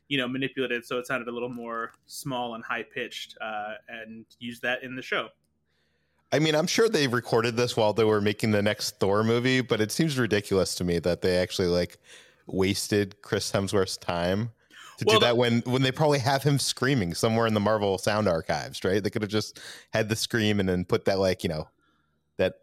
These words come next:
Speaker 2: uh, you move the knobs and the, the what-, whatever people do in audio to, like, make things sound
Speaker 1: <laughs>
Speaker 2: high-pitched.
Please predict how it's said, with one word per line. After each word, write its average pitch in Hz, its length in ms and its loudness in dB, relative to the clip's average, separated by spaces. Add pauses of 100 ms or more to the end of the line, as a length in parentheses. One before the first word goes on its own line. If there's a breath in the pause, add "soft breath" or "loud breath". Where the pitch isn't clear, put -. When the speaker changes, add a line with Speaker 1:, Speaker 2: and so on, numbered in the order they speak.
(120)
Speaker 2:
uh, 90 380 4
you 90 180 -2
move 107 260 2
the 110 100 2
knobs 104 440 2
and 98 120 0
the, 95 240 2
the 113 140 -2
what-, 143 320 2
whatever 143 280 2
people 107 220 0
do 98 240 2
in 92 120 2
audio 90 400 2
to, 98 100 -4
like, 87 180 0
make 90 220 -4
things 87 220 -2
sound 87 260 0
Speaker 1:
<laughs> - 0 -
Speaker 2:
high-pitched. 90 560 -4